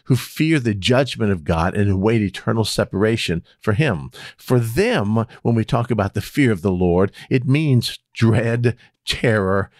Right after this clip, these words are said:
and fright. And there's another audience, believers, they have a profound reverence from God and hold him in absolute awe. So for them, fear is a word describing the feeling one gets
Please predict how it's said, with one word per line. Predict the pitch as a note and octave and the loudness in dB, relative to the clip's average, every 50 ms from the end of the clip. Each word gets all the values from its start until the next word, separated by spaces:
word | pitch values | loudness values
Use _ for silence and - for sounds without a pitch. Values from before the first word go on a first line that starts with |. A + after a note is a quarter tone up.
| _ - | _ -2
and | - G#2 F2 | 0 0 0
fright. | - - - F3+ G#3 - G2 F#2 - - - _ _ _ _ _ _ _ - - - - | 0 0 0 0 0 0 -2 -4 -6 -12 -18 _ _ _ _ _ _ _ -20 -20 -12 -6
And | - D3 D3 | -4 -2 -2
there's | D3+ C#3 E3 | -2 -2 0
another | D3 D3 D3+ F3+ A3 B3+ C#4+ C#4+ A3 C3 F2+ D2+ - _ - | 0 0 0 0 2 2 2 2 0 -2 -4 -4 -10 _ -2
audience, | - G2+ G2 F2+ D#2+ D#2 E2+ A#2 C3 B2 - - - - _ - - | 0 0 0 -2 -4 -6 -4 -4 -4 -4 -6 -12 -16 -20 _ -16 -12
believers, | - F#2+ G#2 A2+ G#2+ G#2 B2 F3 A3 G#3 C#3+ F#2 E2+ D#2+ G2+ - - _ - | -8 -2 0 2 2 2 2 2 2 0 0 -2 -4 -6 -6 -10 -10 _ -8
they | - - F3+ G3+ | -4 -2 0 0
have | F#3+ C#3 | 0 0
a | C3 | -2
profound | A#2+ - - G#2 F#2 - - - - C3+ C#3+ D3+ D#3 C#3+ C3 F#2+ E2 | -2 -2 -2 -4 -4 -4 -8 -6 -4 -2 0 2 2 2 0 0 0
reverence | A2 C#3 E3 F3 E3+ D3+ A#2+ - - | 0 0 0 2 0 -2 -2 -2 -6
from | - - F#2 F2+ F#2 | -8 -6 -6 -6 -6
God | E2 D2 D2 D2 E2 G2 G#2+ G#2 | -6 -8 -4 -2 0 0 2 2
and | G#2+ F#2+ | 0 -2
hold | E2+ - - - E3 F3 F#3+ F#3+ F#3 - | -2 -4 -2 0 2 4 4 2 0 -2
him | - A2+ G2+ G2 G2+ | -2 -2 -2 0 0
in | G2+ G2+ - _ _ - | 0 0 -2 _ _ -10
absolute | A2 C#3 D#3 F3 E3+ D#3+ - - - D#3 C3+ B2 B2+ C3 C3+ C3+ C3 B2+ - _ - | -6 -2 -2 -2 -2 -2 -4 -2 0 2 4 4 4 2 2 0 -2 -4 -8 _ -2
awe. | - A2+ A#2 G#2+ F2 C#2 A#1+ - - - _ _ _ _ _ _ - - - | 0 2 2 2 0 -2 -4 -10 -14 -18 _ _ _ _ _ _ -20 -16 -8
So | - - D3+ C#3 | -4 -2 -2 -2
for | B2+ - B2 A2+ | 0 0 0 0
them, | G#2+ G2+ G2+ C#3+ G#3 B3 A3 C#3+ A2+ A2 A2+ A2+ G#2 - | 0 0 0 0 0 0 0 -2 0 0 0 0 -2 -4
fear | - - - - - D#3+ D#3+ E3 | -12 -16 -10 -2 0 2 2 4
is | D#3 C#3+ B2+ | 2 2 2
a | C#3+ C3 | 0 0
word | A#2 A2+ B2 B2 A#2+ - | 2 2 2 2 2 0
describing | A2+ A2 - - - - A#2 A2+ A#2 A2+ A2+ A2 G#2+ | -2 -4 -4 -2 0 0 0 2 2 0 0 0 0
the | G2+ | -2
feeling | - - - - - E3+ F#3+ G#3+ - G3+ F3 C3+ A2 F#2+ G2+ | -2 -4 -8 -4 -4 0 0 0 0 2 2 2 2 0 0
one | G#2+ G#2 G2+ F#2+ | 0 0 0 0
gets | F2+ E2 F2 F#2+ G2 G2+ F3+ - | -2 0 0 2 2 0 -2 -6